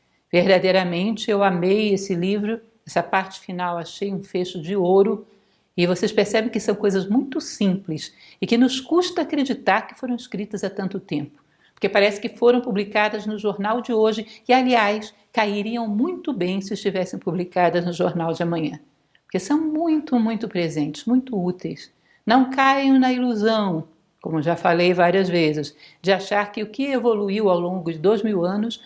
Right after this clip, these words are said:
foi o homem, o que evoluiu foi a máquina. O homem que conduz a máquina talvez seja menos prudente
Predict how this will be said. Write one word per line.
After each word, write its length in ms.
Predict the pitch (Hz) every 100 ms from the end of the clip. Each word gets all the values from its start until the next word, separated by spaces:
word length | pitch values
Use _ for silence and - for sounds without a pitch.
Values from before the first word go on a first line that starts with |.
| _
foi 200 | - 233
o 80 | 226
homem, 360 | 190 196 180 156
o 40 |
que 120 | 185
evoluiu 320 | 202 214 226
foi 160 | 233 254
a 60 | 247
máquina. 600 | 208 220 - - - 147 - _ _
O 80 | 190
homem 220 | 240 269
que 100 | 262
conduz 420 | 254 226 202 220
a 60 | 208
máquina 440 | 180 190 196 220
talvez 380 | 214 190 185 196
seja 220 | 202 196
menos 280 | 180 208 226
prudente 800 | - 196 156 170 185 214 240